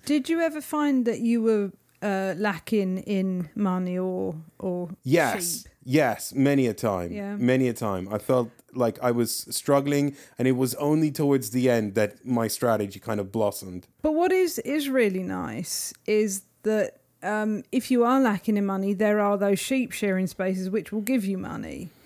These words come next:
Speaker 1: Right,
Speaker 2: Mm.
Speaker 1: so and, and that will also, so in, when, uh, in the previous Great Western Trails, uh, when you turned in your sheep, whatever was left in your hand, you discarded.
Speaker 2: Yeah.
Speaker 1: In this one, you don't. Uh,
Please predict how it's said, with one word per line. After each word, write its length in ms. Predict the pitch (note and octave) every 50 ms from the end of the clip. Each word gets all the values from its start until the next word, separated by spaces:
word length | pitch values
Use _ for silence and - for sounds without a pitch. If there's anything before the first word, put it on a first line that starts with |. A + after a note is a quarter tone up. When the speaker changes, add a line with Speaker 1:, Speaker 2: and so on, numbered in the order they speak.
| - - - - _ -
Speaker 1:
Right, 180 | - C3 B2 A#2+
Speaker 2:
Mm. 100 | - G#2+
Speaker 1:
so 180 | - A#3 A#3 -
and, 260 | - C4+ B3+ B3+ -
and 220 | - B3+ B3+ B3+ C4
that 140 | B3+ -
will 120 | B3 B3+ C4
also, 440 | C#4+ D#4 D#4 - - G#3+ G#3 A#3 A#3
so 200 | - C#4+ C4 A#3+ - _ _ -
in, 180 | C#4+ C#4+ C4+ - _ -
when, 420 | A3+ C#4+ C#4+ D4 D4 C#4+ C#4 C4
uh, 240 | - A3+ A#3 A3+ -
in 160 | - C4+ C4
the 100 | C4+ D4 C#4+
previous 380 | - C#4+ E4 D4+ C4+ C4+ A#3
Great 200 | - - A#3+ F3+
Western 260 | D#3+ A3 - - - G#3
Trails, 400 | F#3 A3+ G#3 G#3 G3+ F#3+ F#3 - - - - - - -
uh, 120 | - G3 E3+
when 160 | G#3+ B3+ C4+
you 100 | C#4+ C4+
turned 320 | - - C#4 B3+ B3 G#3+
in 100 | A#3 G#3+ G#3
your 100 | G#3 G3+
sheep, 460 | - - - C4 A3 A3 - - -
whatever 280 | A3+ - - C4 B3 C4
was 200 | A#3+ A#3 G#3+ -
left 260 | A3+ G#3 F#3 - -
in 140 | A#3 G#3 G3+
your 140 | G3+ G3+ F3+
hand, 580 | G3+ B3 A#3 G#3+ G3 F#3+ F#3 F#3 G3+ G#3 - - _ _ _ -
you 160 | - A3+ A3+
discarded. 840 | G3 A3 - - - A#3+ G#3+ G3+ F#3+ F#3 - - - - - - - _ - - -
Speaker 2:
Yeah. 160 | - G#3 - -
Speaker 1:
In 160 | A#3+ A#3 A#3+
this 220 | C4 C#4 - -
one, 180 | C#4 B3+ A#3+ A#3+
you 140 | A#3 A3+ G#3
don't. 520 | G#3 B3+ A#3+ G#3 F#3 - - - - - _ - _ _ - _ _ _ _
Uh, 380 | - - G#3 G#3 G#3 G#3+ G#3